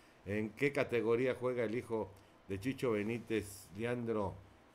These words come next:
está en la sub dieciocho en el equipo de Santos. El América se lo cedió al Santos para que, que lo siga formando. Digo, para que estés en, informado, que no está ya en las categorías inferiores de América, sino en las de Santos.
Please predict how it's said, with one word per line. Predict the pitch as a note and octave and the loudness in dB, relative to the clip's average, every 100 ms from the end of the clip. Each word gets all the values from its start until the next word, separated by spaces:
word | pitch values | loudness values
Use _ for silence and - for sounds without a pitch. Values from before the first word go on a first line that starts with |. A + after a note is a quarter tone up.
| - - - | -20 -20 -10
está | G#2+ G2 B2 B2 B2 | -8 -4 0 2 2
en | A2+ | 0
la | G#2 | -2
sub | F#2+ C3+ G2 | -2 -4 -4
dieciocho | G2 A2 G2 B2+ C3+ C3+ D3 C#3+ - - - - | -4 -4 0 0 0 2 0 0 -8 -20 -20 -8
en | G#2+ | -2
el | A2 G#2+ | 0 0
equipo | G2+ C3+ C3 A#2 | 0 -2 0 0
de | G2 | 0
Santos. | G2 C#3 C3 B2 D#3+ D#3 - | 4 4 4 0 -2 -2 -4
El | G#2 | -2
América | G#2 A#2+ B2 A#2 G2 | 0 0 -2 -4 -4
se | A2 | -2
lo | G2 F#2+ | -4 -2
cedió | G2+ G2+ A2+ | -2 -2 0
al | A2+ | -2
Santos | - A#2+ A#2 A2+ C3+ - - - - - - - - | -2 -4 -4 -6 -8 -10 -20 -20 -20 -20 -20 -20 -10
para | G2 G2 G2 | -4 -2 -4
que, | G2 F#2+ - | -6 -10 -6
que | G#2 | -4
lo | G#2 | -4
siga | F#2+ A#2+ A#2 | -2 -2 -2
formando. | A2+ G#2 G2+ G#2 G2+ F#2+ F#2+ | 0 0 0 0 0 0 -2
Digo, | A2 A2 | -2 -2
para | G2 F#2+ | -4 -8
que | G2 | -6
estés | - C3+ - | -4 -2 -2
en, | A#2 G#2+ | -4 -4
informado, | C3 G#2+ B2+ B2+ C#3+ B2 F#2+ - - - - - - - | -6 -2 0 2 2 2 -2 -8 -20 -20 -20 -20 -14 -6
que | G2+ | -2
no | A#2+ | -2
está | A#2 A2+ | 0 0
ya | A2 A2+ | 2 2
en | |
las | A2 G2 | 0 -2
categorías | G#2+ F#2+ G2 G2 G#2 G#2 G#2 | -4 -4 -2 -2 0 -2 -4
inferiores | F#2+ G2 G#2+ F#2+ | -4 -2 -2 0
de | |
América, | G2 A2+ A#2 G#2+ | 0 0 0 -4
sino | G#2 G2 | -4 -2
en | F#2+ | -2
las | F2+ | -2
de | F#2 | -4
Santos. | G2 G#2 G2 - | -4 -4 -6 -10